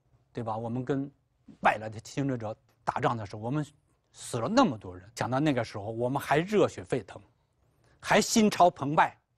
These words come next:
敌人要来侵略，我们是绝对不答应的。我们有个电影，在雪崩的时候，战士全变成冰雕了，就是那样。但是他还端着枪，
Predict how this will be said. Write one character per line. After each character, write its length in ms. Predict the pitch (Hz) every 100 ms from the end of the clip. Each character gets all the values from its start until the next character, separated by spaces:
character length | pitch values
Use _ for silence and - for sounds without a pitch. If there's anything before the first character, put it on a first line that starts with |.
| _
敌 180 | 147 170
人 180 | 156 147
要 100 | 131
来 120 | 139
侵 180 | - 151
略， 160 | 147 - _ _ -
我 100 | 107
们 140 | 101
是 80 | -
绝 340 | - - 127
对 160 | 202 175 - _
不 80 | 147
答 160 | - 127
应 160 | 113
的。 100 | 95 _
我 120 | - 127
们 120 | 151
有 100 | 117
个 100 | 120
电 280 | 120 135 104
影， 100 | 95 _ _ _ _ _
在 120 | 185
雪 220 | 156 -
崩 160 | 110 151
的 140 | 151
时 80 | 131
候， 100 | 120
战 220 | 123 160
士 80 | 131
全 240 | - 123 139
变 180 | 147
成 100 | 135 120
冰 260 | 160 147
雕 240 | 143 156 160
了， 160 | 120 - _ _ _ _ _ _ _ _
就 140 | - 254
是 100 | 180
那 140 | 175
样。 180 | 160 123
但 120 | 165 151
是 80 | 147
他 200 | 156 165
还 140 | 170
端 200 | - 190
着 80 | 165
枪， 380 | - 185 180